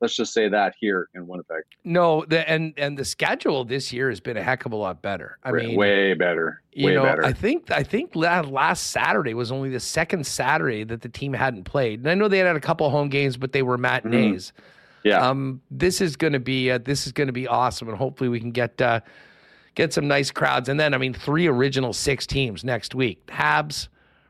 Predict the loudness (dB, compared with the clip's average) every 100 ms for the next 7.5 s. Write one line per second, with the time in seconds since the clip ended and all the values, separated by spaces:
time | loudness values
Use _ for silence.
0 | _ 2 4 4 2 2 0 -4 -10 _
1 | -2 0 0 0 2 2 2 2 -2 0
2 | 0 0 -2 -4 -2 -2 -2 2 2 2
3 | 2 0 0 -2 -2 0 0 -2 -4 -6
4 | -2 -2 -2 -4 -4 -2 0 0 0 -4
5 | -18 -20 -20 -20 -20 -6 -2 0 2 0
6 | 2 2 0 -2 -4 -2 -2 -2 -2 0
7 | 2 0 0 0